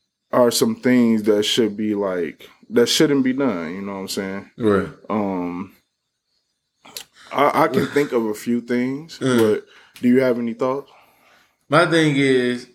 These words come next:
Speaker 2: it was, <laughs> I said, it's like, if you post a meme, like you said before, like, it'd be like, "Hey, she ain't, uh, she ain't fucking and swallowing the first night." And you post that, and you got a girl.
Speaker 1: <laughs> Oh, my life! Oh,
Speaker 2: And it's
Speaker 1: my
Speaker 2: like,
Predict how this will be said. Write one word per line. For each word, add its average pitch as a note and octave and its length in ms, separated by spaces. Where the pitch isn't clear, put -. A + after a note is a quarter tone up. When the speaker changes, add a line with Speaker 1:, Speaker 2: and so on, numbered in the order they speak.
Speaker 2:
it B2+ 100
was, C#3+ 220
<laughs> - 1400
I B2+ 100
said, C3+ 260
it's D3 120
like, B2 140
if G#2 140
you C3+ 160
post D3 320
a B2 80
meme, B2 340
like G#2 160
you G#2+ 60
said G#2+ 260
before, G#2 360
like, A2+ 240
it'd A#2 140
be A#2+ 80
like, G#2+ 160
"Hey, G#2 260
she C3 180
ain't, C3+ 320
uh, G#2+ 140
she B2+ 200
ain't C3+ 200
fucking D3 300
and C3+ 100
swallowing D3 480
the C3+ 40
first D3+ 280
night." G3 260
And C#3 80
you C#3 140
post D#3 340
that, E3 260
and B2 80
you C#3+ 140
got C#3 240
a C#3+ 40
girl. E3 400
Speaker 1:
<laughs> - 40
Oh, G3 220
my E3+ 160
life! C3 520
Oh, B2 100
Speaker 2:
And D#3+ 100
it's G#3 120
Speaker 1:
my F#3+ 60
Speaker 2:
like, C#3+ 60